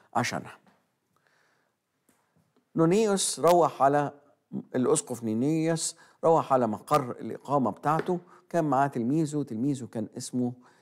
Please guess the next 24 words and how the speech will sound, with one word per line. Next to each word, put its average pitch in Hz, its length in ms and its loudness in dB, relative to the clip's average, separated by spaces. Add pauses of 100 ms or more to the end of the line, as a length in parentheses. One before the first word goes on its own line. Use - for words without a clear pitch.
(120)
يعقوب. 147 560 -2 (360)
دخلوا 143 460 0 (200)
يصلوا 131 340 -2
التسبيحة، 131 680 -4 (320)
بعد 147 160 0
ما 135 100 -2
خلصوا 120 460 -2
التسبيحة 110 580 -8
كده، 127 420 -2 (520)
آه، 120 320 4
دخلوا 123 480 -2 (220)
يناموا، 139 460 -2 (400)
وربنا 131 580 0
سمح 143 420 -2
في - 100 -18
الليلة 117 380 -2
ديت، 135 480 -2 (640)
وكانت 123 500 0
ليلة 127 280 2 (240)
الحد، 147 380 -2 (240)
تاني 131 200 -2
يوم 117 200 -2
هيبقى 101 240 -6
فيه 113 280 -8